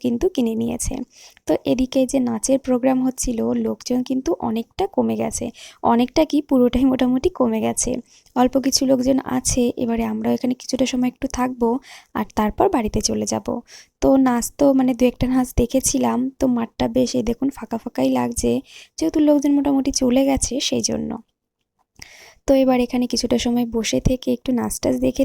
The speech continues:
তারপর কিন্তু আমরা বাড়িতে চলে যাব, আর বাড়িতে গিয়ে খাওয়া দাওয়া তো করেই এসছি, শুধু বাড়িতে গিয়ে ঘুমিয়ে পড়বো। তাই যে দেখুন বেরিয়ে পড়েছি বাড়ি যাওয়ার জন্য। তো চলুন আজকের ভিডিওটা কিন্তু এখানেই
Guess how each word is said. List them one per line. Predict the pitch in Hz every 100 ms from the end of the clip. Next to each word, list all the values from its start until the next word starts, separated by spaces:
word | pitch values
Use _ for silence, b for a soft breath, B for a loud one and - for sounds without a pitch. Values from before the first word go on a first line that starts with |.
| 226
তারপর | 214 226 208
কিন্তু | 220 220
আমরা | 226 233 220
বাড়িতে | 208 - 269 269
চলে | 269 269
যাব, | 269 240 233 262 B B B -
আর | 269
বাড়িতে | 254 247 254 240
গিয়ে | 247 254
খাওয়া | - 220
দাওয়া | 226 233
তো | 277 -
করেই | 254 269 277 269
এসছি, | - 240 240 -
শুধু | 233 233
বাড়িতে | 214 208 240 233
গিয়ে | 339 277
ঘুমিয়ে | 233 214 208
পড়বো। | 214 214 220 - b b -
তাই | 247 240
যে | 254
দেখুন | 262 - 359 240
বেরিয়ে | 233 240 247
পড়েছি | 240 - 247
বাড়ি | 220 220 262
যাওয়ার | 262 247
জন্য। | 254 247 226 240 - b b b -
তো | 277
চলুন | 285 277 285 285 -
আজকের | 226 - 233 240
ভিডিওটা | 226 240 240 240
কিন্তু | 233 - 233
এখানেই | - 277 285